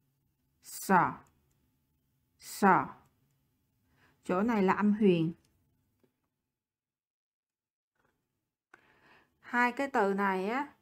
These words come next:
khi mà mình đọc á, mình phải có một cái hơi nhẹ ở phía đầu. Mình không đọc là sam, sam, cũng không đọc là xà,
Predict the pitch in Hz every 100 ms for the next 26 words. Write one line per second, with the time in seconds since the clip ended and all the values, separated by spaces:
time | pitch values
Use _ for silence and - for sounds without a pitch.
0 | _ _ - - 247 233 214 190 190 185
1 | 180 180 175 254 294 - 233 202 185 -
2 | 135 196 254 226 226 285 226 214 254 160
3 | - - _ - - 247 247 247 240 220
4 | 101 98 117 196 208 285 254 202 160 175
5 | - - - _ 208 208 208 233 240 196
6 | 175 - 175 175 180 - - 233 226 233
7 | 220 - _ _ _ _ _ _ - 226
8 | 220 214 214 208 _ _ - - - 190
9 | 202 - 247 233 208 175 185 190 185 190
10 | - 185 151 156